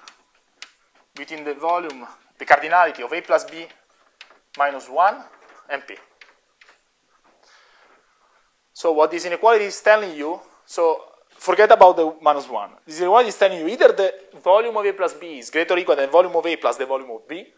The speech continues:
which is Broom-Minkowski, or it can be false in the case where this is everything. When the cardinality of A plus B,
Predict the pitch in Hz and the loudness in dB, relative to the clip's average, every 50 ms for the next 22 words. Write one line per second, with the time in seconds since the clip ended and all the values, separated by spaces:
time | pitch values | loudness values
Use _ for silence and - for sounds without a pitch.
0 | _ _ _ _ - - - 117 120 127 135 120 123 110 - 123 104 - - _ | _ _ _ _ -20 -20 -20 -20 -16 _ -18 -18 -18 -16 -12 -12 -12 -12 -14 _
1 | - _ _ _ _ _ _ _ _ _ _ _ _ _ _ _ _ _ _ _ | -20 _ _ _ _ _ _ _ _ _ _ _ _ _ _ _ _ _ _ _
2 | _ _ _ _ _ _ _ _ _ _ _ - 247 240 226 214 208 220 240 - | _ _ _ _ _ _ _ _ _ _ _ 2 2 4 4 4 4 2 2 -2
3 | - - _ _ _ _ _ _ _ _ _ _ _ - - 240 247 233 220 - | -4 -14 _ _ _ _ _ _ _ _ _ _ _ 0 0 0 2 2 -6 -4
4 | - 208 165 156 160 165 - - - - _ _ _ _ _ _ _ _ _ _ | -2 -2 -2 -2 -4 -6 -10 -12 -12 -14 _ _ _ _ _ _ _ _ _ _
5 | _ _ - 175 180 190 190 - 202 196 202 185 180 180 180 170 170 170 170 170 | _ _ -14 -4 -4 -4 0 0 0 0 0 0 2 2 4 4 4 4 2 0
6 | 170 - _ _ _ _ _ _ _ _ _ _ _ _ 196 196 180 180 165 165 | -4 -8 _ _ _ _ _ _ _ _ _ _ _ _ -10 -10 -8 -6 -4 -4
7 | 147 123 123 117 - - _ _ _ _ _ _ _ _ _ _ _ _ _ _ | -4 -4 -6 -16 -18 -20 _ _ _ _ _ _ _ _ _ _ _ _ _ _
8 | _ _ - 135 147 156 151 156 151 151 160 170 175 185 175 175 160 160 160 156 | _ _ -6 -4 -4 -4 0 2 2 2 2 0 0 0 0 0 -6 -8 -4 -4
9 | 156 143 147 147 170 170 175 165 | -4 -4 -4 -10 -12 -14 -14 -16